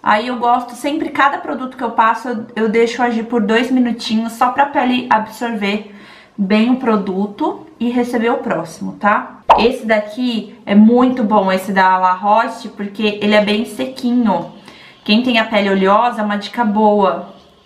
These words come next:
porque ele não fica muito grudento. Você passa, ele fica bem sequinho. A pele absorve rápido. Eu gosto bastante.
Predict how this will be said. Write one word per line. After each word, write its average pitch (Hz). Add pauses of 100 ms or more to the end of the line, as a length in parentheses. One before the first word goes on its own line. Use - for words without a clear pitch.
(440)
porque 196
ele 196
não 208
fica 233
muito 220
grudento. 220 (200)
Você 208
passa, 226
ele 196
fica 214
bem 247
sequinho. 196 (300)
A 202
pele 214
absorve 226
rápido. 220
Eu 190
gosto 196
bastante. 196